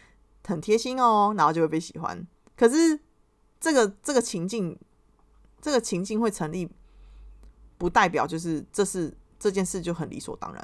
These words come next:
啊。没有，没有什么事情是理所当然的，没有。是，如果，如果我们下意识的认为这件事应该要理所当然的话，我们就很容易会变成执着，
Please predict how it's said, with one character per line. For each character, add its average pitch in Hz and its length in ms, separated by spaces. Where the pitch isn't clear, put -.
啊。 - 180
没 202 120
有， 220 240
没 196 100
有 233 220
什 160 200
么 143 80
事 190 140
情 156 160
是 160 280
理 143 140
所 147 160
当 120 160
然 65 200
的， - 100
没 139 180
有。 131 180
是， 285 320
如 269 200
果， 254 380
如 247 160
果 320 160
我 196 220
们 160 140
下 214 280
意 208 80
识 220 120
的 175 140
认 180 160
为 147 100
这 196 140
件 190 160
事 175 160
应 170 140
该 165 80
要 160 100
理 151 140
所 - 180
当 - 180
然 - 180
的 - 100
话， - 280
我 156 80
们 160 140
就 220 140
很 165 140
容 135 160
易 160 100
会 185 100
变 175 180
成 143 140
执 - 220
着， - 320